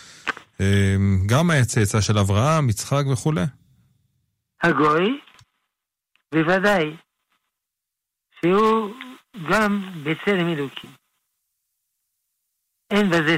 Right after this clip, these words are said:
Speaker 2: ספק. אבל יש סוגים שונים של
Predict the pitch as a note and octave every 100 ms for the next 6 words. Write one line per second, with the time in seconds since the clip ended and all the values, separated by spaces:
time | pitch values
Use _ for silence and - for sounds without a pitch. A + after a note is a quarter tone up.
0 | C#3 C3+ - - - - - - _ _
1 | _ _ _ _ _ _ _ _ _ -
2 | D#3 C#3 C#3+ F#3+ G3 _ _ _ _ _
3 | _ _ _ _ _ _ _ - D3 C#3
4 | - F3 E3 G#3+ F#3 C4 C4+ C#4+ C#4 -
5 | - _ _ - _ _ _ _ _ _
6 | _ _ _ _ _ _ _ _ _ _
7 | _ _ _ _ _ - D#3